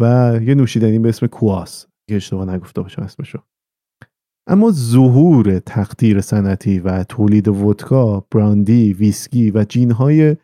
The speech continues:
با درصد بالای الکل که حاصل انقلاب صنعتی بودن، قاعده بازی رو به طور کامل تغییر دادن. به گفته آقای دیوید کریستین مورخ،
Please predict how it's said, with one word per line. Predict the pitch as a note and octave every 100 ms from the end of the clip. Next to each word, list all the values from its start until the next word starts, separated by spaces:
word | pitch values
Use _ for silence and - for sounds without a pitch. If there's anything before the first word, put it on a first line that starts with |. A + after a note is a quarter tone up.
| _ _ -
با | B2
درصد | A2 A#2 A2+ C3+ D3+
بالای | C3 A#2 A2+ B2+ B2+
الکل | G#2+ G#2 - B2+ C#3 C#3+ C#3+ _ _
که | C#3+
حاصل | A#2+ B2+ B2+ - E3+
انقلاب | C#3 G#2+ G#2 G#2 G#2 G2+
صنعتی | A2+ G#2+ G#2 A2
بودن، | G2+ G#2 C#3 D3+ B2+ A2 _ _ -
قاعده | C3+ C#3 A2+ D3+ E3 F#3
بازی | D3 A#2+ A2 A2+
رو | C#3
به | C3 G#2+
طور | B2 B2 C#3+
کامل | - B2 G#2 G#2 G#2 A#2+
تغییر | A#2+ G2 F2+ F2+ F2+
دادن. | G2 - C3 _ _ _ _ _ _ _ _ _ _ _ -
به | D3
گفته | C#3+ C#3 - D#3 D3+ C#3+ C#3
آقای | A2 G#2 A#2 A#2+
دیوید | G#2 C#3 C3 A#2+
کریستین | - A2+ - B2 B2+
مورخ، | A#2+ G2+ G2+ G2+ D3 B2+ -